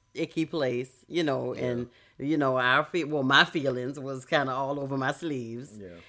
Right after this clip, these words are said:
Speaker 1: and stuff like that or whatever. But even through that time, and, you know, we'll get in more, more to, into it later, but, um,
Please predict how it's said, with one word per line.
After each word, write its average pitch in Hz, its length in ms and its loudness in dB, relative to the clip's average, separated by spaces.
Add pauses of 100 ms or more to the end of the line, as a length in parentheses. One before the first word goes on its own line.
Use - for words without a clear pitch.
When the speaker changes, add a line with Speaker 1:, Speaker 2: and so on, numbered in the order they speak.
(160)
Speaker 1:
and 147 180 0
stuff 156 220 2
like 139 220 0
that 147 180 2
or 135 60 2
whatever. 135 360 -2
But 135 180 -2
even 165 420 0
through 143 220 -10
that 143 340 0
time, 127 540 -4
and, 135 300 -4
you 202 60 -2
know, 165 100 2
we'll 156 180 0
get 143 180 -4
in 123 140 -4 (120)
more, 131 280 -4
more 131 320 -4
to, 135 340 -12
into 135 280 -6
it 123 100 -8
later, 127 280 -4
but, 123 280 -6 (380)
um, 120 600 -2